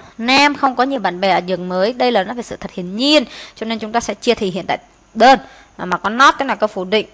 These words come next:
Câu phủ định của hiện tại đơn thì các bạn mượn trợ động từ don't hoặc doesn't nhá. Ờ, nam, ờ, đây sẽ là doesn't bởi vì chúng có số ít. Ờ, have nguyên mẫu, chấm, chấm, chấm. Many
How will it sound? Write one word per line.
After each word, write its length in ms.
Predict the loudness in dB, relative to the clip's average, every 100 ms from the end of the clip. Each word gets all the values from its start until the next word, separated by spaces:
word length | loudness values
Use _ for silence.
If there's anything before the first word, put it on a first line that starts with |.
| _ -18 0
Câu 60 | 0
phủ 120 | 2
định 140 | -2 -2
của 80 |
hiện 120 | -6 -4
tại 120 | 2
đơn 160 | 2
thì 60 | 2
các 120 | -4 -4
bạn 140 | -4
mượn 120 | -6 -12 -4
trợ 160 | -4
động 120 | -4 -6
từ 120 | -8 2
don't 220 | 6 6
hoặc 160 | 2 -8
doesn't 380 | -2 0 0 -2
nhá. 140 | -2 -4 -6 -20 _
Ờ, 240 | -8 -6 -4
nam, 460 | -2 2 4 2 -2 -16 _
ờ, 260 | -8 -6 -2
đây 120 | -2
sẽ 100 | -2
là 100 | -2
doesn't 460 | 0 2 2 2
bởi 100 | -2
vì 80 | -2
chúng 160 | -8 -10
có 60 |
số 120 | -8 0
ít. 200 | 0 0 -6 _ _
Ờ, 300 | -6 -4 -4
have 380 | -4 -4 0 -2
nguyên 220 | -2 -4
mẫu, 200 | -2 -2 -4 -14 -14
chấm, 140 | -8
chấm, 180 | -6 0
chấm. 160 | 0 0 -6 -8
Many 280 | -6 -6